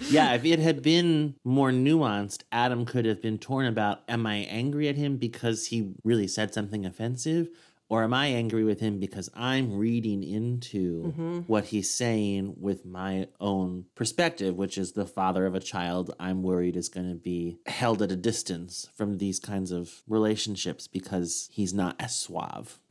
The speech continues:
Speaker 2: Oh.
Speaker 1: And I, you know, after the game, I think Adam probably wouldn't say that he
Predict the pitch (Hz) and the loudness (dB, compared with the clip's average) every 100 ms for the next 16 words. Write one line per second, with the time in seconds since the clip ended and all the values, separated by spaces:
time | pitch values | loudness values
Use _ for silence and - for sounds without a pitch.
0 | - 165 147 147 - 170 175 170 170 165 | -14 -12 -10 -12 0 4 6 8 6 6
1 | 147 170 180 151 123 147 190 156 117 117 | 4 2 2 4 4 4 4 4 2 2
2 | 156 151 - 117 156 120 107 107 - - | 0 -2 -2 0 2 2 0 -2 -8 -6
3 | 135 160 127 131 117 104 - 135 139 135 | 0 2 4 4 2 -4 -4 -2 2 2
4 | 104 82 - - - 113 110 107 | 2 -2 -6 -10 -2 2 4 2